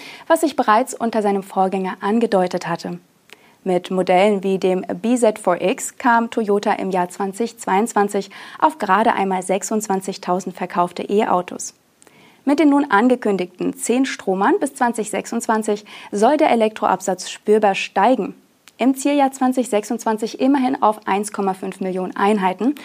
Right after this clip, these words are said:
oder rund fünfzehn Prozent des Gesamtabsatzes.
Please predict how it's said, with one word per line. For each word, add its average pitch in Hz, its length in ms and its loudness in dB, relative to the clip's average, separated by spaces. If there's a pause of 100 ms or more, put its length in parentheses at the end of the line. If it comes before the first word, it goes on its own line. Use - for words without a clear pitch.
(280)
oder 311 220 6
rund 262 200 2
fünfzehn 190 460 -4
Prozent 185 600 -6
des - 280 -6
Gesamtabsatzes. - 880 -2